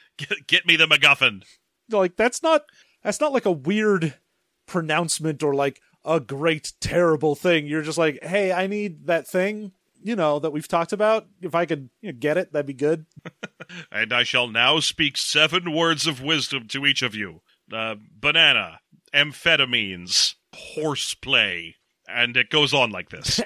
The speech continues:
Speaker 2: <laughs> And so on. <laughs>
Speaker 1: Uh, so he wants them to go find the glove of Darth Vader so that his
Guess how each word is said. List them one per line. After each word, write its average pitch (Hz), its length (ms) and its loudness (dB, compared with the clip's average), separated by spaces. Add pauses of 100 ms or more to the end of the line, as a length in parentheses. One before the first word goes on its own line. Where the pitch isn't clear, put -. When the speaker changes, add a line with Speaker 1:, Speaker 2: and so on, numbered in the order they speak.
Speaker 2:
<laughs> - 120 -6
And 185 440 0 (240)
so 113 460 -2
on. 85 120 -16 (240)
<laughs> - 60 2 (1200)
Speaker 1:
Uh, 208 360 4
so 208 260 2
he 202 120 0
wants 240 280 -2
them 240 140 -6
to 220 60 -6
go 208 140 0
find 180 260 0
the 175 60 -4
glove 165 220 0
of 156 100 -6
Darth 143 200 2
Vader 127 280 0
so 139 160 -2
that 127 180 -4
his 123 520 -2